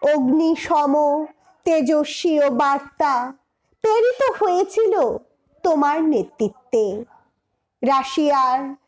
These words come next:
বলশেভিক দলের অভ্যুত্থানে শ্রমজীবী মেহনতি নিপীড়িত মানবের দরবারে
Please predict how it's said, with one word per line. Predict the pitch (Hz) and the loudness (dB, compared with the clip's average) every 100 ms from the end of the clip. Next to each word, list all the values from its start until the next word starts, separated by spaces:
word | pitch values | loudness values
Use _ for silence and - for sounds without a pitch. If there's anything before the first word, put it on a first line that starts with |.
| _ - | _ -4
বলশেভিক | 220 302 285 285 - 330 262 285 269 240 240 | 0 2 2 0 0 0 2 2 0 0 0
দলের | 226 277 277 269 262 294 | 0 0 2 2 0 0
অভ্যুত্থানে | 285 277 196 - 285 - _ - 285 269 277 240 247 - _ _ _ _ | 0 0 -4 -2 -2 -4 _ -2 0 2 0 0 -4 -16 _ _ _ _
শ্রমজীবী | - 359 311 302 294 269 285 285 285 247 277 - _ - | -2 0 2 2 2 2 2 2 0 -2 -8 -14 _ -2
মেহনতি | 302 302 302 285 285 294 294 302 | 0 0 0 2 2 0 0 2
নিপীড়িত | 294 330 311 285 294 285 | 2 0 0 0 0 0
মানবের | 285 285 320 277 277 240 277 262 262 | 0 2 2 2 2 2 0 0 0
দরবারে | 294 269 254 240 254 240 262 226 233 | 0 0 0 0 0 0 -2 -4 -8